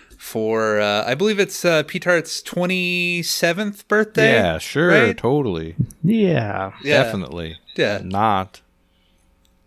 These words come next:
Speaker 1: So
Speaker 2: I mean, yes.
Speaker 1: you can find out more about that. There's a channel on the Discord where you can join in.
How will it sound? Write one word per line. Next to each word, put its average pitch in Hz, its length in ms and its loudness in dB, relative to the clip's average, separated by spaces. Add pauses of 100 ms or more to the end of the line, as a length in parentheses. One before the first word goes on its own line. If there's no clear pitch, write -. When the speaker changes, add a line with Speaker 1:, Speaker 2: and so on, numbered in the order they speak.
Speaker 1:
So 110 500 0
Speaker 2:
I 113 40 -4
mean, 90 100 -6
yes. 104 340 -4
Speaker 1:
you 214 80 0
can 220 120 -4
find 240 240 2
out 208 160 4
more 190 200 0
about 180 300 -2
that. 180 220 0
There's 113 280 -2
a 101 380 -2
channel 180 360 -2
on 139 180 -4
the 120 60 -8
Discord 127 540 0
where 110 120 -6
you 120 100 -4
can 120 180 -8
join 117 300 -2
in. 120 240 -4